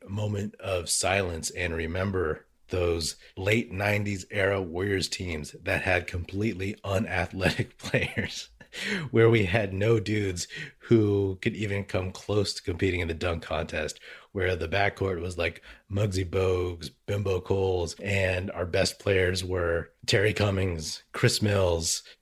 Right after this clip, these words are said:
and <laughs> even John Starks. You know, all those guys at that point were pretty much, like, below the rim players. I mean, sure, they could dunk, but not with the athleticism of some of the guys the Warriors have now.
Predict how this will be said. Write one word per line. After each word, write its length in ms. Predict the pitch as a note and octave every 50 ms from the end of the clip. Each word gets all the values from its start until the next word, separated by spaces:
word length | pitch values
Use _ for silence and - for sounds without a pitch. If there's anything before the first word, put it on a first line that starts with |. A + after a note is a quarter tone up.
| _ -
and 380 | - G#2+ G#2+ G#2+ G#2 G#2 E2+ - -
<laughs> 100 | - A#2
even 460 | - A2+ A2+ A2 G2 G2+ F#2+ F2+ D#2+ - - - - -
John 380 | G#2+ - - - G#2 F#2+ G2 F#2+
Starks. 640 | - - - G#2 F2+ F#2 F2 - - - - - - _ _ _ _ _
You 100 | - F2
know, 260 | F#2 F#2 G#2 A2 G#2+ - - - - D#3 C#3+ C3 - _ -
all 220 | - F2+ G#2+ A#2 A#2
those 160 | B2+ A#2 G#2
guys 320 | A2+ A2 G#2 G#2+ G#2+ G#2
at 60 | G2+
that 200 | G2+ G2+ F#2+ -
point 280 | - - G#2 G#2 A#2 F2+
were 100 | F2+ E2+
pretty 340 | D#2+ - - G#2 G#2 G#2 G#2
much, 340 | G2 G2 G2 G2+ - - -
like, 300 | F2 E2 D#2 - - - F2 F2 E2
below 340 | F#2+ E2+ F2 F#2+ G2 G2+ G2
the 120 | G2 F#2
rim 240 | F2+ G2 F#2 F#2 E2
players. 580 | - - G2+ G2+ F#2+ F#2 F2 F2 F2 - - - - - - - - - - - G2
I 20 |
mean, 140 | F#2 F#2 F#2
sure, 320 | - - - G2 E2+ E2
they 160 | D#2 F2 F2
could 320 | - - D#2+ C#2+ - _ -
dunk, 340 | - G2 F#2 E2 D#2 - -
but 140 | - E2+ -
not 420 | - F#2 F#2+ F#2+ F#2 G2+ - - _ _ _ -
with 160 | A#2 A2+ F#2
the 100 | F#2+ G2+
athleticism 800 | F#2 E2+ - - G2+ F#2 F#2 F#2 F2 - G2 E2+ E2+ F2 E2 E2+ - - - - - - -
of 240 | G2+ A2+ A2 F#2 F2+
some 260 | - - F#2+ F2+ F2+
of 60 | E2+
the 60 | F2 F2
guys 380 | F2 F#2+ F2 F2 F2 E2 E2
the 40 | D#2+
Warriors 380 | D2+ D#2 D#2+ E2 E2 D#2 D2+ -
have 260 | - D#2+ D#2 D2 D2
now. 380 | D#2+ E2 E2 D2 C#2 C#2 D2